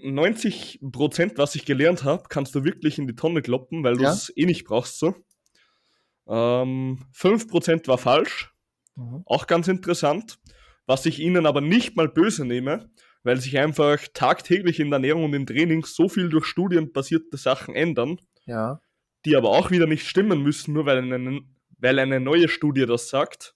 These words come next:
Speaker 2: Ja.
Speaker 1: Ähm, ich muss aber sagen, letzten Endes kommt's halt immer wieder zurück auf die Basics und es geht nicht drüber hinaus, ja.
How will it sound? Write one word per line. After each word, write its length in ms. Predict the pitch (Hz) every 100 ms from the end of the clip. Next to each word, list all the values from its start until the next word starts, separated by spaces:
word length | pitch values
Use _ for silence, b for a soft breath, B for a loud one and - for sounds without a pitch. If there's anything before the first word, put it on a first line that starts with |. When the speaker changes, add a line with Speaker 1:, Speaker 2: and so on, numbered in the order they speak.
| -
Speaker 2:
Ja. 340 | 123 113 143 _ _ _ _ _ _ _ _ -
Speaker 1:
Ähm, 600 | 120 120 123 123 127 127 B B _ _ _ _ _ _ -
ich 140 | 131
muss 240 | 160 175 160
aber 160 | 143 135
sagen, 580 | 139 143 202 180 196 131
letzten 360 | 143 - 165
Endes 300 | 156 175 -
kommt's 260 | - 160 160
halt 140 | 139
immer 320 | 151 202 190
wieder 240 | 147 170 185
zurück 340 | 147 147 160
auf 120 | 156
die 80 | -
Basics 560 | 117 147 - 190 202 -
und 120 | 127
es 140 | 127
geht 160 | - 160
nicht 220 | 170 -
drüber 180 | 160 143
hinaus, 320 | 131 143 143
ja. 260 | 107 123